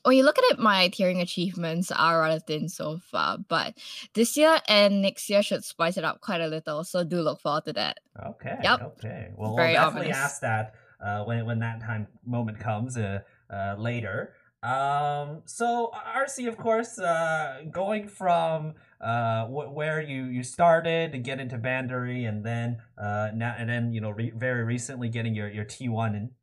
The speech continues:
Speaker 2: so maybe let's, uh, take a step back and,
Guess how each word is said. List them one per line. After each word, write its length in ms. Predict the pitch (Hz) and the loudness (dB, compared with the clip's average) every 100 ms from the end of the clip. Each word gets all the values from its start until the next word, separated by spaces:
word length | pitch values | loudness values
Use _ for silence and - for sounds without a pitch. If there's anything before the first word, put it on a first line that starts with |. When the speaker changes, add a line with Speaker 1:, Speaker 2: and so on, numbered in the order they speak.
| _ | _
Speaker 2:
so 640 | - 139 123 123 123 131 165 | -10 -4 -4 -2 -4 -6 -8
maybe 240 | 190 233 | -6 0
let's, 300 | 214 214 - | 0 0 0
uh, 240 | 208 185 | 0 0
take 220 | 170 185 180 | -2 -8 -8
a 40 | |
step 280 | - 156 - | -4 -4 0
back 260 | 139 139 131 | 0 0 -2
and, 240 | 123 117 | -4 -4